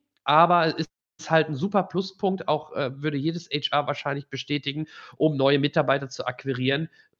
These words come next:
wenn man sowas mit anbietet. Und plus mobilen oder wenigstens einen hybriden Arbeitsplatz, dass man sagt, okay,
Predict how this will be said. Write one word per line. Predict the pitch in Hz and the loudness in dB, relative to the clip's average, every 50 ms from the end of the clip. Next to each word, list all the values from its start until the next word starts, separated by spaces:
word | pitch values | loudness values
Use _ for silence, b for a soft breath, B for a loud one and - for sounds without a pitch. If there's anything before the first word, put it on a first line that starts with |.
| _ _ _ | _ _ _
wenn | _ 104 120 131 | _ -2 0 2
man | 139 143 143 131 | 4 4 2 2
sowas | 127 131 131 143 139 - - | 2 4 4 4 2 2 0
mit | 135 147 - - - | -2 -2 -2 -2 0
anbietet. | 113 131 156 147 127 127 117 - - 95 - - - _ _ _ | 0 0 0 0 -2 -2 -4 -4 -6 -10 -12 -12 -16 _ _ _
Und | 147 160 175 185 180 - - - | 4 6 6 6 2 -2 -6 -2
plus | - 156 160 175 180 - - - - - _ _ _ _ - | 2 4 4 4 4 2 -4 -16 -20 -20 _ _ _ _ -6
mobilen | 135 139 131 127 143 147 156 156 156 | -4 -4 -2 0 2 2 2 2 2
oder | 104 135 139 135 123 | 2 2 4 4 6
wenigstens | 127 151 175 190 185 185 170 151 - - | 6 6 6 6 4 4 0 -4 -2 -2
einen | 147 | 0
hybriden | 127 135 135 123 123 123 147 156 139 123 | 0 0 0 0 -2 -2 -2 -2 -2 -2
Arbeitsplatz, | 80 98 110 104 - 98 90 - - _ - 92 92 - - - | -2 0 0 0 0 -2 -4 -8 -12 _ -10 -10 -10 -10 -12 -10
dass | 110 113 - - | -8 -8 -6 -4
man | 113 107 | -4 -4
sagt, | 107 113 110 - | -2 -4 -4 -4
okay, | 113 113 - - 143 143 147 147 | -6 -8 -6 -4 -2 -2 -4 -6